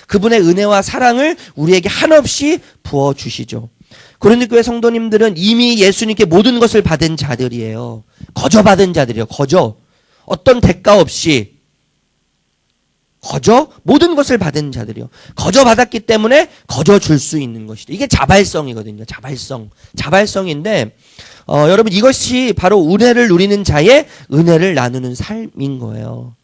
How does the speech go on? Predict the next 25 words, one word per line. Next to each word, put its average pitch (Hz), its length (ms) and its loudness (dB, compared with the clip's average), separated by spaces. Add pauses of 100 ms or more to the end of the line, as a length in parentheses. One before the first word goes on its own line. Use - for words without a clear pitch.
(240)
자발적으로. - 720 -14 (1300)
저희가 160 280 -4
이제 151 220 -8
오전에, 175 760 -4 (180)
수요일 277 320 -6
오전에 156 320 -4
중보기도를 131 960 -10
하는데 135 280 -14
우리 139 160 -14
권사님 139 540 -12
한 139 160 -18
분이 131 220 -14
여기도 123 340 -12 (300)
우리 123 80 -20
권사 123 180 -16
앉아 113 200 -16
계시는데 113 520 -18 (580)
그렇게 - 240 -20 (100)
그 - 580 -16 (760)
막 - 300 -20
옥수수를 175 960 -8
막 151 100 -20 (440)
삶아서 302 520 -14
오시고요. 143 680 -10
막 131 120 -20